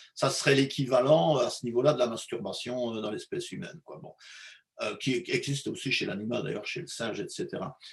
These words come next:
Une autre interprétation, c'est le, c'est le, le phénomène de l'erreur. Évidemment, il est possible qu'il y ait une erreur qui se produise.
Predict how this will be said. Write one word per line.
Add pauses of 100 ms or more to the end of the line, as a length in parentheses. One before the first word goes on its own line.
(180)
Une
autre
interprétation,
c'est
le,
c'est
le,
le
phénomène
de
l'erreur.
Évidemment,
il
est
possible
qu'il
y
ait
une
erreur
qui
se
produise.